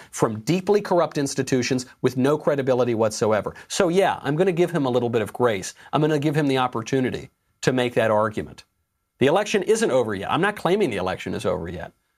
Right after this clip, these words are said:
I don't, I don't think President Trump is claiming it either. He was making a narrative point. He says, "As far as I'm concerned, we have won. We'll see. We're going to the Supreme Court. We're gonna stop some of these irregularities." But let's even, let's just grant that, sure, he went a little far.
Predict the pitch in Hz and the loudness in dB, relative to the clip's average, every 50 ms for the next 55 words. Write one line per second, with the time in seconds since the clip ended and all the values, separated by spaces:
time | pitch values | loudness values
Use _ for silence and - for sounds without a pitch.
0 | - - 139 180 214 - - 190 262 311 339 294 220 - - 196 170 151 151 131 | -2 0 2 2 2 0 -2 -2 -2 0 0 0 -2 0 0 0 0 2 -2 -2
1 | 127 190 196 190 135 123 - - 123 120 117 110 101 98 95 95 90 - - _ | 0 -2 -2 -2 -4 -8 -2 -2 -2 0 0 0 0 2 0 0 -2 -6 -10 _
2 | _ _ _ _ _ _ _ _ _ _ _ _ _ _ _ _ _ _ _ _ | _ _ _ _ _ _ _ _ _ _ _ _ _ _ _ _ _ _ _ _
3 | _ _ _ _ _ _ _ _ _ _ _ _ _ _ _ _ _ _ - 135 | _ _ _ _ _ _ _ _ _ _ _ _ _ _ _ _ _ _ 0 2
4 | 135 143 185 214 202 - 170 151 139 - 127 120 113 117 135 139 135 123 113 110 | 4 4 4 2 2 0 0 -2 0 0 -2 -2 0 2 2 2 2 0 -2 -4
5 | - 151 127 110 - 120 113 110 110 - - 147 139 123 120 139 151 143 135 117 | -4 -4 -4 -2 -2 -4 -4 -4 -6 0 0 2 2 2 0 -2 -2 -2 -4 -6
6 | - - 110 98 90 101 98 113 139 147 - - 90 87 - _ _ _ _ _ | -4 -4 -4 -4 -4 -4 -2 0 0 -2 -2 -4 -12 -12 -14 _ _ _ _ _
7 | _ _ _ _ _ _ _ _ _ _ - 135 135 127 120 - - 170 135 107 | _ _ _ _ _ _ _ _ _ _ 0 2 2 2 2 0 0 0 0 0
8 | 104 - - - 135 135 127 135 131 127 113 110 117 - - 117 - 139 120 117 | -2 -6 -2 0 0 2 2 0 0 -2 -4 -6 -8 -8 -10 -4 -2 0 0 0
9 | 110 - - - 113 104 - 101 120 123 131 123 113 101 - - - 135 120 120 | -2 0 2 2 2 0 -2 -4 -4 -2 0 0 0 -2 -2 -2 0 0 0 0
10 | - - 120 110 104 104 104 110 113 98 107 104 101 98 95 98 104 110 113 107 | -2 -4 -4 -4 -2 -4 -2 0 0 0 2 0 0 0 -2 0 2 2 2 0
11 | 90 - - - - - _ _ _ _ _ _ _ _ _ _ _ - - 139 | 0 -4 -8 -18 -20 -20 _ _ _ _ _ _ _ _ _ _ _ 0 2 4
12 | 170 196 247 277 285 285 269 240 240 - - - 180 233 240 - 311 247 - - | 4 2 2 2 0 0 0 0 0 -2 0 2 2 0 2 0 -4 -6 -6 -2
13 | - 156 180 196 156 113 - - - - - 208 202 143 120 110 113 139 165 175 | 0 0 2 2 0 -4 -6 -8 -8 -2 2 2 2 2 0 0 0 2 2 4
14 | 165 170 180 185 170 165 - 175 165 180 165 110 80 - | 4 4 4 2 2 0 0 0 2 2 2 0 -2 -6